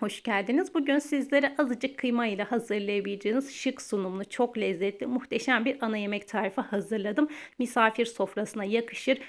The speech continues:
görüntüsüyle, lezzetiyle muhteşem bir ana yemek oluyor. Buyurun hemen tarife geçelim. İlk etapta hangi malzemeleri kullanmışım? Kısaca onu göstermek istiyorum.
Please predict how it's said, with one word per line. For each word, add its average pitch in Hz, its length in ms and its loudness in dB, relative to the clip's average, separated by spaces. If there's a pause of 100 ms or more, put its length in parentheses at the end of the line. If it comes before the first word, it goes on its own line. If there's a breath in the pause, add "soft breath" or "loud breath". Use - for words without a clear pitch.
(160 loud breath)
görüntüsüyle, 220 760 2
lezzetiyle 220 540 0
muhteşem 220 640 -2
bir 185 300 -4
ana 226 200 0
yemek 196 360 -2
oluyor. 233 260 4 (320 loud breath)
Buyurun 214 220 2
hemen 202 340 0
tarife 214 420 0
geçelim. 202 460 -2
İlk 320 160 4
etapta 247 400 0
hangi 247 240 0
malzemeleri 233 560 2
kullanmışım? 202 640 -2
Kısaca 247 360 2
onu 226 180 2
göstermek 202 640 -2
istiyorum. 240 440 2